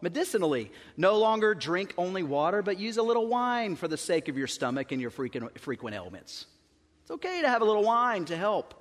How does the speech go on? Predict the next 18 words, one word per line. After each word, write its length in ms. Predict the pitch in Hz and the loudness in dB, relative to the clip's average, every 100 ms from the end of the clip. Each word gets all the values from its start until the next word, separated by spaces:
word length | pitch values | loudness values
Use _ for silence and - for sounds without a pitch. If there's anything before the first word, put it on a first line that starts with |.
| - _ - | -20 _ -10
with 100 | 147 | -4
your 100 | 147 | -2
stomach 300 | - 160 131 | 0 -2 -2
problems. 560 | 143 120 101 85 - - _ _ _ _ _ _ _ | -2 -2 -2 -10 -18 -20 _ _ _ _ _ _ _
Psalm 340 | - 196 202 | -2 2 2
one 140 | 214 240 | 2 2
oh 80 | |
four 360 | 233 262 247 190 | 2 2 4 4
fourteen, 580 | 226 220 220 254 240 156 | 4 4 2 0 0 -2
"You 160 | 196 | -2
cause 400 | 214 214 202 208 | -4 2 4 2
the 100 | 170 | 0
grass 340 | 143 165 165 160 | -2 2 0 0
to 100 | 156 | -6
grow 360 | 127 147 160 175 | 0 2 2 0
for 120 | 156 | 0
the 80 | 135 | 2
livestock 720 | 127 160 - 202 202 214 | 2 0 -2 -2 -2 -4